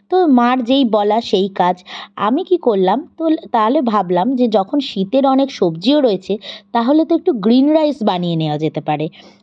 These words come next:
তো বন্ধুরা, তোমরা হয়তো জানো না গ্রিন রাইসটা কী। Actually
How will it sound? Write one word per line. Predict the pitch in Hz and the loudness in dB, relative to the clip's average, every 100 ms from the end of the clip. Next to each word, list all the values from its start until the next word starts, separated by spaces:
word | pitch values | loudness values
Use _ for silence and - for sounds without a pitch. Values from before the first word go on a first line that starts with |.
| _ | _
তো | 254 247 254 | 0 2 2
বন্ধুরা, | 220 262 320 311 247 | 2 2 2 2 0
তোমরা | 254 233 247 294 | 0 0 2 2
হয়তো | 311 311 302 | 2 0 2
জানো | 233 226 | 2 2
না | 233 220 | 2 0
গ্রিন | 185 240 277 | 2 2 4
রাইসটা | 285 294 302 - 302 - | 4 2 0 -2 -2 -2
কী। | 226 208 220 - - - | 0 0 0 -6 -16 -6
Actually | 214 - 285 285 | -6 -2 0 2